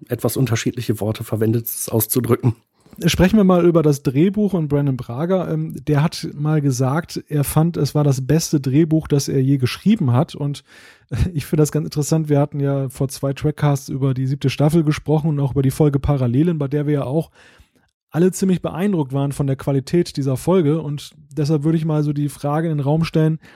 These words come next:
Speaker 2: stimmen wir ihm zu, dass es das beste Drehbuch war, oder war Parallelen vielleicht in mancherlei Hinsicht noch ein bisschen besser?
Speaker 1: Also von, von mir aus können wir die gerne beide auf eine Stufe stellen.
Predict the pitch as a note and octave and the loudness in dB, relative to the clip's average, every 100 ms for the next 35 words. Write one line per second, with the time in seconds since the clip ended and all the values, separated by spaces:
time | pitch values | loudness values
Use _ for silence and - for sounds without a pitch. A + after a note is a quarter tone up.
0 | - _ _ _ - - F#3+ F3+ D3+ - | -20 _ _ _ -4 0 2 2 0 0
1 | F#3+ G#3+ F3 E3 D#3+ C3+ C3+ F3+ - F#3 | 0 2 0 0 0 0 0 0 -2 -6
2 | G3 G#3 F#3 F#3+ G3 F3+ E3+ D#3 E3 D#3+ | -6 -6 -6 -6 -6 -4 -2 -2 -2 0
3 | E3 D#3+ D#3 E3 E3 D#3+ D3+ D3 D#3 D3 | -2 0 2 2 2 -2 -2 0 -2 -2
4 | C#3+ D3 D3 C#3+ D3 C#3+ C#3 C#3 C#3+ C3+ | -4 -2 0 0 -2 -2 -2 0 0 0
5 | G#2+ - - - _ _ - - - - | -2 -4 -10 -14 _ _ -18 -16 -14 -12
6 | - B2 - - A2+ A2 - - B2+ A#2 | -4 -4 -2 0 2 4 2 0 0 0
7 | A2+ A2+ - - F2+ A#2 D#3 B2+ A2 C3 | 0 -2 -4 -8 -2 2 2 2 0 2
8 | A2+ - A#2+ A2+ - C3+ C#3+ C3 - A2 | 0 0 0 0 0 -2 2 0 0 0
9 | A2+ C3+ E3 | 2 2 2